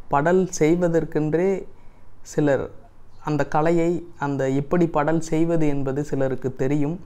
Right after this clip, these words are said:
அந்த படலை செய்து வீட்டை சுற்றி வேலியாக அடைப்பார்கள், தோட்டத்தை சுற்றி வேலியாக அடைப்பார்கள். அந்த படலை பற்றிய, அந்த படல் செய்வதை பற்றிய ஒரு கவிதை இந்த பட்டினிப்பாலை நூலிலிருந்து. அதை நண்பர்களோடு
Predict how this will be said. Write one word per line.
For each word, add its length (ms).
அந்த 300
படலை 420
செய்து 680
வீட்டை 400
சுற்றி 320
வேலியாக 520
அடைப்பார்கள், 540
தோட்டத்தை 520
சுற்றி 300
வேலியாக 640
அடைப்பார்கள். 600
அந்த 320
படலை 360
பற்றிய, 720
அந்த 240
படல் 320
செய்வதை 460
பற்றிய 680
ஒரு 200
கவிதை 500
இந்த 200
பட்டினிப்பாலை 680
நூலிலிருந்து. 680
அதை 260
நண்பர்களோடு 800